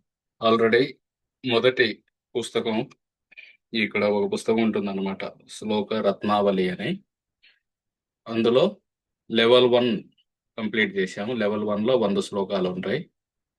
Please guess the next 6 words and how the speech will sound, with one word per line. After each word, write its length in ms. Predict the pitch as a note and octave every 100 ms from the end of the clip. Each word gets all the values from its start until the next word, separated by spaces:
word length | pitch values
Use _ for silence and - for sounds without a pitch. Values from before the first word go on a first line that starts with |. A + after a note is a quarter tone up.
| _ _ _ _ _ _ _ -
తర్వాత 320 | A2+ A2 G#2+
ఇప్పుడు 240 | A2+ G#2+ G#2+
మనం 240 | G#2+ C#3
లెవెల్ 400 | A2 G#2+ A2 A2
టూకి 220 | B2 G#2+
వెళ్తున్నాం. 500 | G2 F#2 F#2+ A#2+ E3+